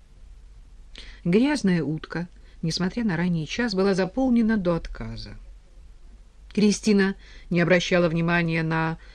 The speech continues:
скабрёзные реплики, пробираясь сквозь толпу пьяных моряков и рабочих к стойке в глубине помещения.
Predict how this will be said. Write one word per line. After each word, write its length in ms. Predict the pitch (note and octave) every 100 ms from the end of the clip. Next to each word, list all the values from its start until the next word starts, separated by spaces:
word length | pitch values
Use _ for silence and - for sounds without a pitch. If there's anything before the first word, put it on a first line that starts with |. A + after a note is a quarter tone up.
| -
скабрёзные 720 | - F3 E3+ F3 E3 E3 D#3+
реплики, 480 | E3 E3 F3+ - F3+
пробираясь 540 | F3+ F3+ F#3 F3 E3
сквозь 280 | - F3+ E3
толпу 320 | F3 E3+ F3
пьяных 400 | D#3+ F3+ F3 -
моряков 480 | E3+ D#3+ - E3+ -
и 100 | E3+
рабочих 540 | E3+ D#3+ E3+ - D#3+
к 60 | -
стойке 420 | - F3+ E3 E3+
в 80 | D3+
глубине 400 | E3 D#3 D#3+ E3
помещения. 800 | D#3+ D#3+ - - D#3+ D#3 D#3+